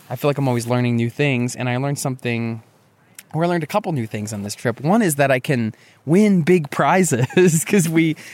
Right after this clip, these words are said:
we skied on the way here. So we've been kind of mixing in a lot of different things on the way. And we, we stopped at Vail, stayed at Buddy's and skied. And my buddy said, "Hey," uh, it was at the end of the day. It was the last day Vail was closing. He said, "Hey,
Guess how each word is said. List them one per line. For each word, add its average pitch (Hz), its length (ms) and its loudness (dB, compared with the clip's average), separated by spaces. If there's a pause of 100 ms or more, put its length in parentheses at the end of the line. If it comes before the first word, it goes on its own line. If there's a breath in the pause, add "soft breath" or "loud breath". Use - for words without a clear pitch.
(160 loud breath)
we 156 140 2
skied 220 500 0
on 139 180 4
the 135 60 0
way 131 200 2
here. 123 400 0
So - 140 -6
we've 117 160 -4
been 120 260 -2 (520 soft breath)
kind 175 200 0
of 151 80 2
mixing 139 360 0
in 127 40 0
a 113 80 0
lot 123 200 2
of 165 60 2
different 117 340 -6 (180)
things 113 380 -2
on 110 140 -4
the 101 60 -8
way. 113 220 -2
And 107 80 -6
we, 110 100 -4 (180)
we 131 100 -8
stopped - 280 -2
at 151 80 -4
Vail, 113 380 -2
stayed 117 240 -4
at 110 100 -8
Buddy's 107 440 -4
and 101 120 -14
skied. 143 400 -6 (640 loud breath)
And 143 200 -2
my 135 100 0
buddy 156 220 0
said, 147 200 -2
"Hey," 185 300 0
uh, 113 320 0 (100)
it - 60 -4
was 131 100 -2
at 135 120 -4
the 113 100 -6
end 139 140 0
of 139 40 -4
the 139 60 -4
day. 123 220 0
It - 20 0
was 110 80 -4
the 120 80 -8
last 110 260 -2
day 110 160 -4
Vail 107 240 -6
was 101 120 -8
closing. 117 420 -8
He 101 80 -12
said, 107 200 -10
"Hey, 123 340 -6